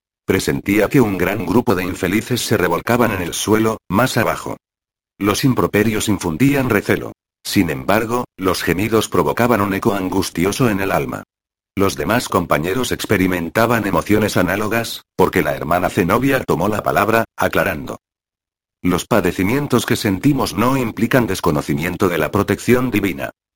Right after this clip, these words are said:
Incansables trabajadores de la verdad y del bien visitan con regularidad estos sitios, convocando a los prisioneros de la rebeldía a la necesaria renovación espiritual. Pero ellos se retraen, rebeldes y endurecidos en el mal. Se lamentan,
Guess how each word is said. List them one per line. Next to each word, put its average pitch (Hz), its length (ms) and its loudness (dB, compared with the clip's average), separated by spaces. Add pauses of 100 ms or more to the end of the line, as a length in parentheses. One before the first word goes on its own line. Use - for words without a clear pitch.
(280)
Incansables 101 800 0
trabajadores 80 640 -2
de 104 80 0
la 92 60 2
verdad 90 320 2
y 101 100 -4
del 92 180 0
bien 113 240 0
visitan 113 500 0
con 92 180 0
regularidad 87 760 2
estos 98 320 0
sitios, 110 560 0 (120)
convocando 101 600 2
a 98 40 4
los 98 180 -4
prisioneros 90 600 -2
de 92 100 2
la 95 100 0
rebeldía 87 520 0
a - 20 0
la 95 100 -2
necesaria 101 580 -2
renovación 101 600 2
espiritual. 85 680 0 (320)
Pero 85 240 2
ellos 107 280 -2
se 98 140 -2
retraen, 110 520 0 (100)
rebeldes 101 600 0
y 107 100 4
endurecidos 98 760 2
en 80 100 2
el 69 140 -8
mal. 67 300 -4 (520)
Se - 180 0
lamentan, 87 560 0